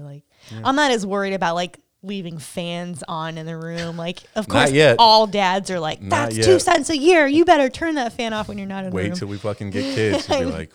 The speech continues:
Speaker 2: "Why is that light on?"
Speaker 1: <laughs> Probably.
Speaker 2: "You're not even in that room."
Speaker 1: Probably.
Speaker 2: <sighs>
Speaker 1: I think
Speaker 2: Oh.
Speaker 1: it's really funny, though. Like, I definitely, there's, there's things that I am just like my mom, and then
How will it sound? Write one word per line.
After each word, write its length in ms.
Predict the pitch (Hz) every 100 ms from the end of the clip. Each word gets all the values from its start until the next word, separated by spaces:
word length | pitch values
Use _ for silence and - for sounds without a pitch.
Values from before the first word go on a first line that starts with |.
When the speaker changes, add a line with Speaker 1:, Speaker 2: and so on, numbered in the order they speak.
| _
Speaker 2:
"Why 180 | 82 82
is 140 | 82
that 160 | 90 80
light 340 | 78 87 87
on?" 240 | 82 302 151 - - -
Speaker 1:
<laughs> 340 | - 359 -
Probably. 520 | 226 - 208 226 - 175
Speaker 2:
"You're 100 | 98
not 240 | 110 123
even 200 | 123 131
in 100 | 135
that 180 | 135 127
room." 260 | 113 143 92 _ _ _ _ _
Speaker 1:
Probably. 520 | - - - - 220 196 _
Speaker 2:
<sighs> 220 | _ _ -
Speaker 1:
I 540 | 113 95 73 - -
think 160 | 196 240
Speaker 2:
Oh. 20 |
Speaker 1:
it's 100 | 196
really 280 | 180 185 180
funny, 260 | - 180
though. 240 | 175 170 170
Like, 280 | 175 175 - _ _
I 100 | 196
definitely, 960 | 190 160 196 180 202 185 180 180 180 170 _ _ _ _ _ _ _ _ _ _
there's, 280 | - 226 190
there's 380 | 180 202 208 -
things 360 | 233 226 233
that 80 | 208
I 140 | 185 185
am 380 | 196 185 185 180 -
just 280 | - 185 -
like 160 | 202
my 120 | 214 208
mom, 300 | 214 214 196
and 160 | 180
then 320 | 180 175 170